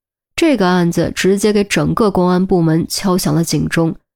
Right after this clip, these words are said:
直接促使最上级领导意识到这个问题，重视问题，并开始想办法解决问题。钟离一听也顿时反应过来，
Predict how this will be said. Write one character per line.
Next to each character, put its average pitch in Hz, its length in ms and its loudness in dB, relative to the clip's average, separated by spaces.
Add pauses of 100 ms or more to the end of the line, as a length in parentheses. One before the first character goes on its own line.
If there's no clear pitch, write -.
(200)
直 240 160 0
接 247 140 2
促 240 220 0
使 185 180 0
最 202 340 0
上 190 220 0
级 180 160 0
领 170 180 0
导 175 260 -2
意 220 160 0
识 - 140 -2
到 165 120 0
这 175 160 0
个 165 80 0
问 165 200 2
题， 165 320 -2 (220)
重 220 240 0
视 - 140 0
问 165 240 2
题， - 320 -4 (240)
并 277 160 0
开 294 180 0
始 262 180 -2
想 170 280 -2
办 220 180 0
法 165 140 -2
解 - 280 -4
决 170 180 -2
问 214 260 2
题。 - 280 -8 (920)
钟 320 220 2
离 285 160 4
一 254 100 4
听 285 460 0
也 156 220 -2
顿 277 180 2
时 - 160 -2
反 156 240 0
应 156 80 0
过 180 180 0
来， 160 320 0